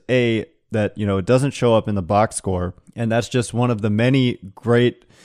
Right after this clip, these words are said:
reasons why we should be grateful to have this Statcast technology and the people of M L B dot com and Baseball Savant, who have created metrics like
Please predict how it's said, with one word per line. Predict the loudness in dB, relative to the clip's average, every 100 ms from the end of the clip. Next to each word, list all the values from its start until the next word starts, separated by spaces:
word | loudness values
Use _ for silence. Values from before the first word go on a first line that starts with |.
| -20 -20 _
reasons | 0 6 6 6 2 0
why | 2 4 6 4
we | 2 -4 -2 -2
should | 0 -2
be | -2
grateful | -2 2 2 2 -4
to | -2
have | -2 0 -2 -4
this | -6 -4 -6
Statcast | -12 -14 0 2 2 2 0 0 -2
technology | -4 -2 2 4 2 0 -2 -2 -6 _ _
and | -4
the | -4
people | -2 -2 0
of | -2
M | 0 0
L | -2
B | -2
dot | -2 -4
com | -4 -6 -4
and | -4
Baseball | -4 -4 -2 -4
Savant, | -4 -4 -2 -2 -2
who |
have | -6 -6
created | -8 -4 -2 -2
metrics | -2 -4 -4 -6 -8 -6
like | -6 -6